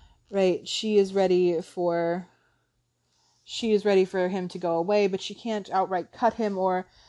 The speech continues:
she doesn't want to act any differently than before. She doesn't want her actions to be kind of remarked upon. Um, so she's doing her best to try and still be kind to him and not, like,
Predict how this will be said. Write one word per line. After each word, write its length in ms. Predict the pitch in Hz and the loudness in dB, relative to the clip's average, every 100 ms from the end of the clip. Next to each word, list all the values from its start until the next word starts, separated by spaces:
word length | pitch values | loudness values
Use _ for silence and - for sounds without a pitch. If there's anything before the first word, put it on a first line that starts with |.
| _ _ | _ _
she 160 | - | -2
doesn't 140 | 269 262 | 0 0
want 140 | 254 | 0
to 60 | 208 | 0
act 280 | 208 214 208 | 0 -2 -6
any 200 | 208 190 | -4 -4
differently 540 | - 202 214 185 196 | -2 -2 -2 -2 -2
than 200 | 185 180 | -2 -4
before. 380 | 180 - 208 208 | -8 -2 0 2
She 120 | 226 | 0
doesn't 200 | 202 190 | 0 -2
want 220 | 185 190 | -8 -8
her 180 | - 185 | -6 -2
actions 500 | 180 185 - 196 180 | -2 -2 -8 -8 -8
to 100 | - | -10
be 140 | 185 175 | -10 -8
kind 200 | 180 175 | -8 -8
of 120 | 170 | -8
remarked 460 | 175 175 175 - | -4 -2 -2 -4
upon. 440 | 233 277 269 277 294 _ _ _ _ _ _ _ - | -4 0 2 0 -4 _ _ _ _ _ _ _ -8
Um, 520 | 190 175 165 156 185 - _ _ | -4 -2 -4 -8 -14 -18 _ _
so 180 | - 220 | -4 -2
she's 200 | 208 214 | 0 -2
doing 220 | 262 254 | -2 0
her 60 | 240 | 2
best 320 | 208 202 - | 4 2 0
to 80 | 202 | -12
try 260 | - 208 190 | -6 -2 -2
and 360 | 185 180 175 | -2 -4 -8
still 680 | - - 214 202 196 196 180 | -12 -6 -2 0 0 -2 -6
be 400 | 190 180 180 180 - _ _ _ _ _ _ | -8 -4 -2 -4 -6 _ _ _ _ _ _
kind 440 | - 320 320 269 | -2 0 2 0
to 80 | 269 | -2
him 240 | 254 254 226 | 0 2 0
and 100 | 214 | 0
not, 240 | 214 208 | 2 2
like, 240 | 208 190 | 2 0